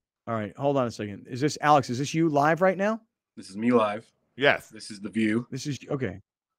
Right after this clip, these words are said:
Speaker 1: Uh-huh. Oh,
Speaker 2: Do
Speaker 1: wait,
Speaker 2: you
Speaker 1: time out. Don't move much. Um, for those of you watching on YouTube, look at where Grande's at, man. He's in the middle of the action in Vegas. Now, I see the sign for the Aria Hotel.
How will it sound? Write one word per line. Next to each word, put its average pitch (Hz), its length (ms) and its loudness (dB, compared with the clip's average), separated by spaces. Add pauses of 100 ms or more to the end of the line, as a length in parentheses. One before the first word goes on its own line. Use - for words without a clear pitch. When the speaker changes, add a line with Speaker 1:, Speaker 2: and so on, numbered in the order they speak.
(100)
Speaker 1:
Uh-huh. 107 200 -10 (400)
Oh, 143 160 0
Speaker 2:
Do 113 60 0
Speaker 1:
wait, 110 120 2
Speaker 2:
you 104 60 -10
Speaker 1:
time 190 300 4
out. 139 280 4
Don't 165 220 -2
move 151 220 2
much. 104 360 -6 (140)
Um, 117 400 0 (380)
for 156 100 2
those 170 180 10
of 165 80 -2
you 165 100 4
watching 147 320 4
on 131 120 2
YouTube, 131 380 -2 (520)
look 156 240 0
at 120 80 -2
where 104 140 -4
Grande's 120 580 0
at, 107 240 -6
man. 101 220 -12
He's 127 260 -2
in 120 80 -2
the 104 80 -4
middle 135 800 0
of 127 360 0 (180)
the 107 260 -4
action 135 480 -6
in 113 160 -2
Vegas. 131 380 2
Now, 123 140 2
I 120 60 2
see 160 200 -4
the 143 100 -4
sign 147 380 0
for 143 100 -2
the 131 120 -2
Aria 143 400 2
Hotel. 110 560 -6